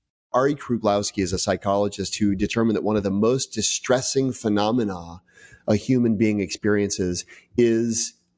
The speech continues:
unresolved questions. And so he, as he said, we're always seeking what he called cognitive closure.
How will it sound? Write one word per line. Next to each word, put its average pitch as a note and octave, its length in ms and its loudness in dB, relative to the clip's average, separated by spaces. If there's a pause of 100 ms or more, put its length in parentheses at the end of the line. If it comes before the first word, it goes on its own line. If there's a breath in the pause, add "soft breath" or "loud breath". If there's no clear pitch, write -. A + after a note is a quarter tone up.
(120)
unresolved A2+ 920 0
questions. - 720 -6 (360 loud breath)
And A#2 160 2
so A2 220 0
he, G#2+ 240 -2 (260)
as A2 140 0
he A#2 100 2
said, G#2 280 0
we're G#2 360 0
always C3 560 0
seeking A2 360 0
what G2+ 160 0
he G2 80 0
called F#2+ 400 -2
cognitive A#2+ 580 0
closure. F2+ 640 -4